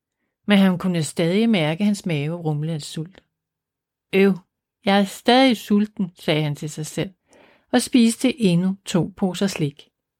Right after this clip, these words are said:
"Det var bedre, men nu er jeg også tørstig," tænkte han, og fandt en flaske sodavand, som han bællede i sig,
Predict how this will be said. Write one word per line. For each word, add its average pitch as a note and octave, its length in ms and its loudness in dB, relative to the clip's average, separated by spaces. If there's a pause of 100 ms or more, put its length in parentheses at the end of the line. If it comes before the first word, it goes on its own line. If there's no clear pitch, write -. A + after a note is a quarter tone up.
(1080)
"Det C#4 140 4
var D#4+ 200 2
bedre, C#3+ 340 2 (380)
men F3 140 0
nu G3 80 4
er A3+ 40 6
jeg B3 160 2
også D3 220 -6
tørstig," - 840 -4
tænkte D3+ 340 -6
han, C#3+ 240 -4 (400)
og B3 140 2
fandt C#4 260 0
en D4+ 120 0
flaske E3+ 360 0
sodavand, G3 720 -2
som D#3+ 240 -4
han D#3+ 160 -2
bællede D#3 340 -2
i D#3+ 100 -6
sig, D#3+ 200 -10